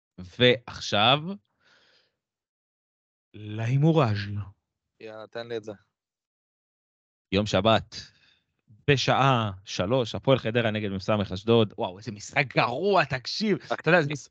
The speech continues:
Speaker 1: זה
Speaker 2: זה,
Speaker 1: משחק ששודר
Speaker 2: אם
Speaker 1: בערוץ
Speaker 2: זה היה
Speaker 1: הספורט
Speaker 2: היום,
Speaker 1: וזה.
Speaker 2: אם זה היה היום, זה ליגה לאומית קלאסי.
Speaker 1: מחר, כאילו.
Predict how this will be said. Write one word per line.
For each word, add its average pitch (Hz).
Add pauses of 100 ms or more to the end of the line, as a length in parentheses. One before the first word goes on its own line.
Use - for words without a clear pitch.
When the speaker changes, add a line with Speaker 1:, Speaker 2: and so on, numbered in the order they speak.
Speaker 1:
זה 143
Speaker 2:
זה, 147
Speaker 1:
משחק 135
ששודר 160
Speaker 2:
אם 170
Speaker 1:
בערוץ 160
Speaker 2:
זה 165
היה 151
Speaker 1:
הספורט 170
Speaker 2:
היום, 139
Speaker 1:
וזה. 220 (500)
Speaker 2:
אם 160
זה 156
היה 147
היום, 156
זה 143
ליגה 143
לאומית 131
קלאסי. 127 (920)
Speaker 1:
מחר, 131 (100)
כאילו. 78